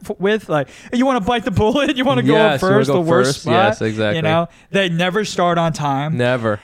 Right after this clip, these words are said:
Speaker 1: And, like, and, and the people who do show up late, it's always fine. It's
Speaker 2: Yes.
Speaker 1: never a problem.
Speaker 2: Yes.
Speaker 1: People like them more. It
Speaker 2: Yeah.
Speaker 1: makes an impression.
Speaker 2: Yeah.
Speaker 1: You know, if you get there first, it's so easy just to be forgotten <laughs> 'cause you've been there for forever. <laughs> You know what I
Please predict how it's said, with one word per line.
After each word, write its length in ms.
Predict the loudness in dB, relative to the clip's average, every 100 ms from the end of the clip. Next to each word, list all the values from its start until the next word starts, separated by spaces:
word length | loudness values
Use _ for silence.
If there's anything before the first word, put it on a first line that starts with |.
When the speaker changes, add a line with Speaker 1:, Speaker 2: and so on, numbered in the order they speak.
| -10
Speaker 1:
And, 380 | -4 -2 0 0
like, 480 | -2 -2 -4 -10 -20 _ -8
and, 680 | -2 2 2 2 0 -2 -8 _ _ -6
and 220 | -2 -2
the 60 | 0
people 220 | 0 2
who 120 | 0
do 240 | 2 0
show 220 | 0 0 0
up 160 | 0
late, 320 | -2 0 -2 -4
it's 220 | -4 0
always 260 | 0 0
fine. 500 | -2 -2 0 0 -2 -6
It's 160 | -4 0
Speaker 2:
Yes. 80 |
Speaker 1:
never 300 | 2 2 0
a 40 | -2
problem. 480 | -2 0 0 0 0
Speaker 2:
Yes. 280 | 0 -2
Speaker 1:
People 280 | -4 -2 0
like 260 | 0 -2 -4
them 180 | -6 -2
more. 260 | -2 -2
It 60 | 0
Speaker 2:
Yeah. 40 |
Speaker 1:
makes 280 | 2 2 0
an 80 | -2
impression. 640 | -2 0 -2 -2 -2 -4
Speaker 2:
Yeah. 280 | -2 -4 -4 -8 -12
Speaker 1:
You 100 | -4
know, 240 | 0 0 0
if 120 | 0
you 80 | -2
get 180 | -2
there 140 | -2 -2
first, 340 | 0 -2 -2
it's 220 | -6 -10
so 180 | -4 -4
easy 260 | -4 -6 -8
just 200 | -10 -12
to 60 | -10
be 160 | -10
forgotten 720 | -10 -10 -6 -6 -6 -10 -16 -20 _ -16
<laughs> 220 | -16 _
'cause 240 | -4 -2 0
you've 180 | -2
been 160 | 0 0
there 160 | 0 -2
for 200 | -4 -8
forever. 720 | -6 -4 -2 -4 -6 -12 -12 -8
<laughs> 60 |
You 220 | -2 0
know 120 | 0 0
what 100 | 0
I 300 | 0 0